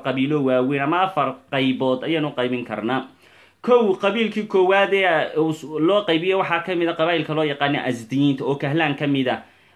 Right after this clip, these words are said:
وكانت waxay hijratuhum على رأي سيدهم وكبيرهم عمران بن عمرو مزيغباق. Waxaana madax u ahaa, buu yidhi, oo aragtida iyo fikirka keenay in waddanka Yemen laga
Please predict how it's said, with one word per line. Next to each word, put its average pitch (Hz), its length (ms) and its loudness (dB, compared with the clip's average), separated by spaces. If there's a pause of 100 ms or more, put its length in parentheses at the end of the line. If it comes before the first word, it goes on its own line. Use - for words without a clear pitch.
وكانت 151 460 0
waxay 151 320 0
hijratuhum 147 680 -2
على 147 240 2
رأي 147 280 0
سيدهم 147 560 -2
وكبيرهم 147 760 0
عمران 147 480 0
بن 139 120 -4
عمرو 151 600 2
مزيغباق. 143 760 0 (1600)
Waxaana 180 460 2
madax 190 300 2
u 196 160 2
ahaa, 180 320 0
buu 175 160 -4
yidhi, 160 400 2 (140)
oo 160 180 4
aragtida 170 480 0
iyo 180 100 0
fikirka 160 460 -4
keenay 170 240 0
in 180 80 -2
waddanka 165 360 -2
Yemen 170 260 0
laga 170 180 -2